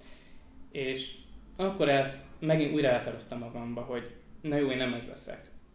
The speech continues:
És innentől kezdve egy nagyon hosszú folyamaton keresztül megváltoztatott az Úr. És itt tényleg nagyon sok mindenen változtatnom kellett. A szokásaimon, a barátaimon, a községeken, a, a közösségeken, ahova járok, helyekre, ahova járok,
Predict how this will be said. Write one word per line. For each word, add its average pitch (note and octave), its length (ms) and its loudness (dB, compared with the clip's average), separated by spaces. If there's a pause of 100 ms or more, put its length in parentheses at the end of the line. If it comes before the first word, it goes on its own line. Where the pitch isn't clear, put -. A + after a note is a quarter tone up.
(240)
És C#3 240 -6
innentől D#3 440 2
kezdve C3+ 520 4
egy C3+ 140 0
nagyon D#3 180 2
hosszú B2 640 -6 (380)
folyamaton B2+ 480 0
keresztül B2 360 -4
megváltoztatott A#2+ 720 -8
az - 160 -10
Úr. A2+ 180 -10 (340)
És - 160 -10
itt C#3 180 -8
tényleg C#3 480 0 (320)
nagyon C#3+ 380 2
sok B2+ 180 -8
mindenen B2 560 -6 (280)
változtatnom B2 640 -4
kellett. - 380 -4
A - 40 -14
szokásaimon, B2 840 -2
a B2+ 80 -8
barátaimon, B2 800 -2 (280)
a - 120 -6
községeken, B2 640 -2
a, B2 220 -6
a C3+ 100 -8
közösségeken, C3+ 760 -2
ahova B2 240 -4
járok, B2 600 -4
helyekre, B2+ 400 0
ahova A#2+ 200 -4
járok, B2 580 -6